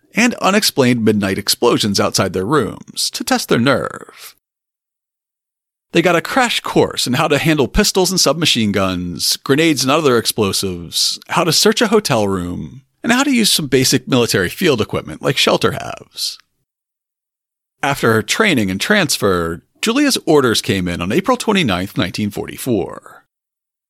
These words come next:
She was being transferred to the city of Kandy, that's spelled with a K, in what's now the island nation of Sri Lanka, but was then a backwater of the British Empire called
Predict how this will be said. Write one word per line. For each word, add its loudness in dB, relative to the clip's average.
She 4
was 2
being 0
transferred 0
to -2
the -2
city 0
of -2
Kandy, -4
that's -4
spelled -2
with -10
a -12
K, -2
in 2
what's 2
now 2
the -2
island 0
nation 2
of -4
Sri 0
Lanka, -2
but 0
was 2
then 2
a 2
backwater -2
of -4
the 0
British 0
Empire 0
called 0